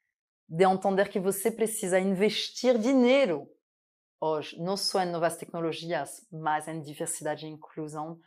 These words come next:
trazendo consultorias para investir em como implementar diversidade,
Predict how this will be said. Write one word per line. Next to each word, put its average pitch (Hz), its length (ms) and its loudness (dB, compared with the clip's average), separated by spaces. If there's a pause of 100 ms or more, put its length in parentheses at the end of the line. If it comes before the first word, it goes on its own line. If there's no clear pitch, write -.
(220)
trazendo 180 560 4
consultorias 170 1120 -6 (520)
para 165 500 4 (220)
investir 208 1080 0 (460)
em 160 120 -6 (120)
como 220 760 2
implementar 175 960 0 (520)
diversidade, 165 1000 -2